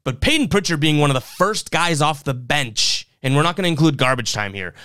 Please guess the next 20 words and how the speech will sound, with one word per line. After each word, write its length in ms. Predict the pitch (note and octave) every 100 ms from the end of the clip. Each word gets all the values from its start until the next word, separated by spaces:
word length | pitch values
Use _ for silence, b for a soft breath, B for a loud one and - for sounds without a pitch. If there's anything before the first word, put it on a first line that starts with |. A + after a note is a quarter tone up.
| B
but 120 | A#2
being 200 | F3+ F3+
one 140 | F3
of 100 | D#3+
the 60 | C#3+
first 280 | F#3 G#3+ F3+
guys 260 | F3+ F3+
off 160 | D#3 D#3+
the 60 | E3
bench 320 | C3+ C#3+ C#3+
playing 220 | D3 B2+
four 320 | - D3 D3+
minutes 300 | C3 C3+ F3
and 100 | -
then 160 | C#3 C3
not 180 | B2+ E3+
even 180 | E3+ C#3+
sniffing 640 | - - D3 D#3 F#3 F3
the 100 | C3
hardwood 540 | B2+ C#3 B2 B2 C#3+